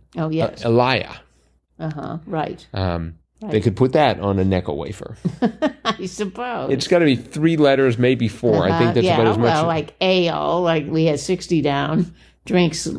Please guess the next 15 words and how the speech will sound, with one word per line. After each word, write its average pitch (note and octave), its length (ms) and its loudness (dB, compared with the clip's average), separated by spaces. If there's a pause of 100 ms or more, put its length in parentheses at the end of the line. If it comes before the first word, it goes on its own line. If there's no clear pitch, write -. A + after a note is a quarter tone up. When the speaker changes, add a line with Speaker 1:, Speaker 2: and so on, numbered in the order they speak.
(140)
Speaker 1:
labeled D#3 500 2
X D#3 240 -2
X D3+ 220 -2
X D#3 320 -2
in E3 100 -2
comics, - 640 -6 (120)
ales. D#3+ 680 0 (420)
But - 180 -4 (200)
they D#3 160 0
could D#3 160 0
have D3+ 200 -2
the B2+ 80 0
singular C#3 560 -2
ale. C#3+ 560 -2
Speaker 2:
Right. F2+ 280 2